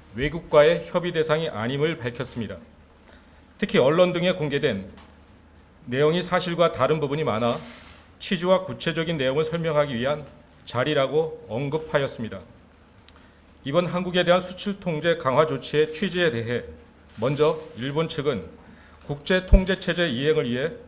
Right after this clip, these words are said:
한국에 대해 개선 요청을 해왔으나, 재래식 무기에 대한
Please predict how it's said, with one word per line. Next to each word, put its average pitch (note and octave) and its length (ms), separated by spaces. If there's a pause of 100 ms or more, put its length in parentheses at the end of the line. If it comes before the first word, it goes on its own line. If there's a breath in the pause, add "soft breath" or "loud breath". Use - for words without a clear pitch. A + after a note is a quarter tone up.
(320 loud breath)
한국에 F3+ 460
대해 B2+ 320 (260)
개선 E3 380
요청을 D3+ 340
해왔으나, D3+ 540 (680 loud breath)
재래식 E3+ 380
무기에 D#3 380
대한 D#3 360